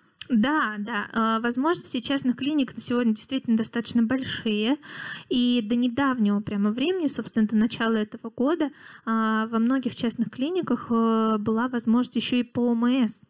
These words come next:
оказывать помощь и химиотерапию проводить по О М С. Это были прекрасные, то есть это сочетание условий частной клиники, да, и получение бесплатного лечения. Это,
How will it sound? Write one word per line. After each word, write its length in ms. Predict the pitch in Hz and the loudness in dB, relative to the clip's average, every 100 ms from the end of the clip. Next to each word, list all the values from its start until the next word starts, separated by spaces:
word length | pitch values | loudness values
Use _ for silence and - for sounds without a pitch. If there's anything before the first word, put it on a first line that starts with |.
| - | -10
оказывать 540 | 214 214 208 220 208 - | -4 -2 -2 -4 -8 -2
помощь 400 | 294 381 - - | 0 0 -4 -8
и 80 | 233 | -10
химиотерапию 840 | 208 233 220 214 220 214 - 349 339 | -4 2 4 2 -2 -6 0 0 0
проводить 440 | 214 208 220 247 | -2 -2 -2 -2
по 80 | 247 | 0
О 60 | |
М 100 | 233 233 208 208 | 2 4 2 0
С. 180 | - - | -8 -8
Это 520 | 233 - 226 220 220 - - - - | -8 -4 -2 0 -2 -6 -16 -16 -4
были 300 | 214 226 214 | 0 2 0
прекрасные, 500 | 208 233 254 226 - | -2 -4 -2 -2 -2
то 60 | 220 | -8
есть 140 | - | -6
это 160 | 220 - | -8 -6
сочетание 600 | - 214 - 254 214 202 | -6 -4 -2 0 2 0
условий 600 | 214 - 247 247 214 - | -2 -4 0 0 0 -6
частной 340 | - 208 - | -10 -6 -2
клиники, 640 | 214 247 453 494 - - - _ _ _ | -4 0 2 2 0 -8 -20 _ _ _
да, 200 | 233 277 | 0 2
и 40 | 339 | 0
получение 600 | - 220 214 - 320 294 | -2 -4 -4 -4 -4 -2
бесплатного 580 | 214 - 220 269 254 226 | -4 -4 -4 -2 0 0
лечения. 540 | 226 - 208 208 214 | -2 -6 -8 -6 -4
Это, 320 | 214 226 220 | -4 -2 -4